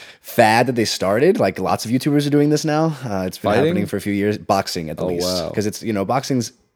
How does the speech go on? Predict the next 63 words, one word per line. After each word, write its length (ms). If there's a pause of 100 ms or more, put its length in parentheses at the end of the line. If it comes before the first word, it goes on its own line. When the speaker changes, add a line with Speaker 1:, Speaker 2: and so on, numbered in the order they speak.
(560)
Speaker 2:
It's 120
different. 400
Speaker 1:
It's 160
different, 460
yeah. 280
Like, 220
Speaker 2:
You 60
can't, 180
you 140
Speaker 1:
you 60
Speaker 2:
can't 300
really 320
kill 240
somebody 400
Speaker 1:
Exactly. 540
Speaker 2:
as 80
an 100
amateur. 460
Speaker 1:
If 40
you 160
really 220
wanna 220
beat 160
the 80
shit 120
out 60
of 60
somebody, 340
you 160
have 120
to 100
be 160
a, 60
f-, 340
committed 420
to 100
boxing 360
for 100
a 60
very 180
long 180
time. 200
Speaker 2:
Yeah, 100 (100)
if 140
you're 80
about 240
the 80
same 240
size, 500
you 120
can't 260
really. 320 (120)
Speaker 1:
Yeah. 280
Speaker 2:
I, 280
I, 100
I'm 160
sure 200
you 140
Speaker 1:
But 60
Speaker 2:
could. 160
Speaker 1:
bro, 180
they 140
both 440